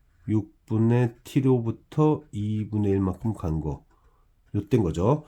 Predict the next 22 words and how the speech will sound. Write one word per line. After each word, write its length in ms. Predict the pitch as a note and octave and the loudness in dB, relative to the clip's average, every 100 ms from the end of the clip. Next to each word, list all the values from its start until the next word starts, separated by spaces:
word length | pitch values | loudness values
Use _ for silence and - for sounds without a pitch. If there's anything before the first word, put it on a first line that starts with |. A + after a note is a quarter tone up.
| _ - | _ -2
자, 140 | B2+ | 0
물론 560 | C#3 F3 F3+ F3 E3 D#3+ | 4 4 4 4 2 2
계산의 760 | B2+ C#3 C3+ C3 C3 B2+ A#2+ | 2 4 4 6 6 4 2
중심에서는 680 | - G#2+ A2 G2+ G#2 A2+ G2 | 0 2 2 0 2 2 2
얘를 240 | E2+ F#2+ | 0 -2
깔아놓고 720 | A2 C3+ C3+ - - D#3+ D3+ - _ _ _ - - - | -2 0 2 0 2 0 0 -8 _ _ _ -20 -20 -20
생각을 720 | - B2 G2 E2+ A#2 C3 C3 A#2+ | -6 -4 -4 -4 -2 -2 -4 -4
해야 140 | A2 | -4
됩니다. 380 | - D#2+ D2+ - _ - | -4 -4 -6 -10 _ -2
그래서 360 | A#2 A#2 G#2+ E2+ - - - - | 2 2 2 0 -8 -18 -20 -6
이제 260 | B2+ C#3 C#3 | -4 2 2
이 240 | B2 B2+ | 4 0
두 140 | A#2+ A#2 | 0 0
가지를 360 | A2+ A#2 A2+ | 2 2 2
동시에 320 | G#2+ G2+ A2 | 2 0 0
만족시키는 680 | F#2 F2+ F#2+ E2+ - - F#2+ | 0 -2 -4 -6 -10 -8 -6
것을 360 | F2+ E2 G#2 G2+ _ _ _ - | -6 -6 -6 -6 _ _ _ -14
표현을 720 | - D3+ C#3+ C3 C#3 C#3+ C3+ | 0 2 4 4 4 4 4
해보면, 420 | B2 G2+ F2 D#2 - _ _ _ _ _ _ - - - - - - - - - _ _ | 2 0 -2 -2 -8 _ _ _ _ _ _ -20 -20 -20 -20 -14 -14 -16 -20 -20 _ _
자, 220 | C2+ D2+ | -12 -12
표현을 380 | - G#2 G2+ G#2 | -6 -4 -2 -2
해보면 480 | G2+ F#2+ A2 C3+ | -2 0 0 0